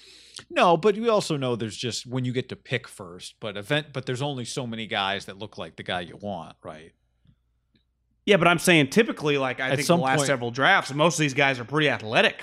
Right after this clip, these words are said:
Speaker 2: Like, most of the guys coming in are pretty
Speaker 1: Yeah,
Speaker 2: athletic.
Speaker 1: yeah, it's true. I'm j-, maybe you wouldn't want him at one or two. I'm just saying, though,
Speaker 2: Like, the way
Speaker 1: you know
Speaker 2: I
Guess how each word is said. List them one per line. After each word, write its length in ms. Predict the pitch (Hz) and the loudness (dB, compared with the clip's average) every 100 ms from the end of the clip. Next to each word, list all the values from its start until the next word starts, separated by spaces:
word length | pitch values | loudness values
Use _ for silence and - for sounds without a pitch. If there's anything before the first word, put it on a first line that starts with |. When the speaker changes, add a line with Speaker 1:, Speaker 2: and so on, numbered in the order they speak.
| - | -4
Speaker 2:
Like, 60 | |
most 200 | 135 165 | 2 2
of 60 | - | 0
the 60 | |
guys 300 | 135 135 143 | -2 2 2
coming 240 | - 123 123 | 0 -4 0
in 60 | |
are 80 | 147 | -2
pretty 200 | 107 131 | -2 -4
Speaker 1:
Yeah, 80 | 117 | -2
Speaker 2:
athletic. 380 | 226 196 190 - | 2 4 4 0
Speaker 1:
yeah, 200 | 185 131 | -2 -2
it's 120 | 170 - | -2 -4
true. 220 | - 117 | -4 0
I'm 180 | 127 156 | 0 0
j-, 120 | 143 | -2
maybe 240 | 143 151 135 | -4 -2 -2
you 80 | 127 | -4
wouldn't 180 | 123 117 | -6 -6
want 140 | 117 | -8
him 60 | 104 | -8
at 80 | 104 | -8
one 200 | 113 104 | -8 -8
or 60 | |
two. 260 | 98 160 120 | -6 -4 -2
I'm 140 | 135 | -4
just 160 | 139 - | -4 -4
saying, 260 | 117 101 101 | -4 -4 -4
though, 200 | 101 98 | -2 2
Speaker 2:
Like, 160 | 165 | 4
the 80 | 170 | 6
way 140 | 175 220 | 8 8
Speaker 1:
you 40 | |
know 40 | |
Speaker 2:
I 40 | 156 | 6